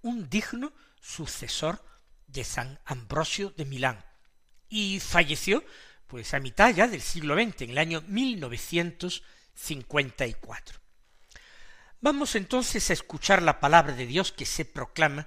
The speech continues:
en la liturgia de la misa del día de hoy. Hay un pequeño cambio. El pasado sábado nosotros terminábamos la lectura de la vida pública de Jesús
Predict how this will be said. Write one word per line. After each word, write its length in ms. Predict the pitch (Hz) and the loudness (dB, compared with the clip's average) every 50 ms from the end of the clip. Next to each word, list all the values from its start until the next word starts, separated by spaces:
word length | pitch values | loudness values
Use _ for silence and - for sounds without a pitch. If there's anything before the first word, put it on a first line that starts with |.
| - - - - - - - - _ - | -10 -20 -20 -20 -20 -20 -20 -20 _ 2
en 160 | 180 170 143 | 2 2 4
la 80 | 139 135 | 2 0
liturgia 760 | 117 120 - - - 262 262 240 - - 254 254 247 - - - | -2 -4 -8 -4 0 0 0 0 0 -2 -2 -2 -2 -2 -4 -8
de 240 | 139 135 135 127 123 | -6 -4 -2 -2 -4
la 160 | 123 123 120 | -4 -6 -6
misa 580 | 127 139 170 208 196 - - 214 208 220 208 - - - | -4 -4 -4 -4 0 0 2 2 0 0 -2 -8 -14 -12
del 180 | - 117 110 104 | -12 -12 -12 -6
día 280 | 104 160 170 165 151 | -4 2 4 4 4
de 120 | 117 110 120 | 4 2 -4
hoy. 240 | 127 113 98 - - _ _ - - - - - - - _ - _ _ - - - - - - - - - - - - - - | -6 -6 -8 -12 -20 _ _ -20 -20 -20 -20 -20 -20 -20 _ -20 _ _ -20 -20 -20 -20 -20 -20 -20 -20 -20 -20 -20 -20 -20 0
Hay 240 | - 233 294 285 320 | 4 4 6 6 4
un 120 | 302 247 | 0 0
pequeño 460 | - - 175 - 180 180 170 156 - | 0 0 2 2 2 2 2 -2 2
cambio. 400 | - 147 131 123 113 98 107 - - - _ _ _ _ _ _ - - _ _ - - - | 4 2 2 2 -2 -12 -18 -18 -20 -20 _ _ _ _ _ _ -20 -20 _ _ -20 -20 -18
El 160 | - 131 117 - | -16 -16 -16 -18
pasado 580 | _ - - 151 - - 185 170 156 139 147 | _ 4 4 4 4 8 6 6 6 6 0
sábado 640 | - - - - - 240 247 233 214 214 269 320 - - - - - - - - - - - | -4 -2 2 6 8 8 10 8 8 6 6 0 -2 -4 -14 -18 -18 -18 -20 -20 -18 -18 -12
nosotros 680 | - 214 262 - - - 202 196 - 233 233 - - - | -6 -6 -6 -4 -2 -4 -4 -2 -2 -4 -2 -4 -4 -4
terminábamos 800 | - - 170 151 143 143 151 170 233 269 247 220 208 226 240 - - | 0 0 0 0 0 -4 2 4 6 8 8 6 6 2 -2 -4 -2
la 260 | 151 147 127 127 123 | -2 0 0 0 0
lectura 520 | 123 131 123 - - - 226 220 196 202 | -2 -4 -8 -8 -6 -4 0 6 6 6
de 280 | 196 147 143 139 131 - - - - - - - | 6 6 0 -2 -4 -4 -8 -14 -14 -14 -4 0
la 100 | 139 127 | 0 0
vida 440 | 127 175 202 180 170 156 143 - - - | 2 0 2 6 6 4 4 2 2 6
pública 500 | 269 269 247 208 190 156 147 - 143 135 | 6 6 8 6 4 2 2 2 2 2
de 80 | 147 | 2
Jesús 480 | 151 - 220 - - 269 285 - - | 2 0 0 0 2 2 2 2 0